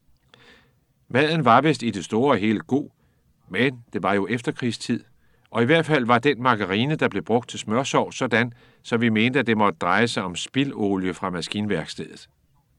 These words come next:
Den brune sovs, vi fik til de forskellige kødretter,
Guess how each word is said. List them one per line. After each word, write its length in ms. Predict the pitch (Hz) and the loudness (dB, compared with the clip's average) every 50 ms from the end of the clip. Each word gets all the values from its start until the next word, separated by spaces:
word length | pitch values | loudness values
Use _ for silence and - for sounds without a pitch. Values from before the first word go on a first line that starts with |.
| _ _ _ _ _ _ _ _ - _ _ _ _ _ _ _ _ _ _ _ _ _ - | _ _ _ _ _ _ _ _ -20 _ _ _ _ _ _ _ _ _ _ _ _ _ -4
Den 120 | 120 123 | -4 -2
brune 280 | 117 120 139 165 185 185 | 0 2 2 2 2 2
sovs, 380 | - - 151 143 135 127 - - | 2 2 2 2 2 0 -4 -4
vi 60 | 120 | -2
fik 220 | - 135 135 123 | 0 0 0 0
til 120 | - 135 120 | -2 -4 -4
de 100 | 117 101 | -4 -4
forskellige 440 | 101 - - 123 120 120 123 117 | -4 -6 -4 -4 -2 -2 -2 -4
kødretter, 540 | - - 110 117 127 131 131 117 110 107 104 | -4 -2 -2 0 0 2 4 4 4 2 0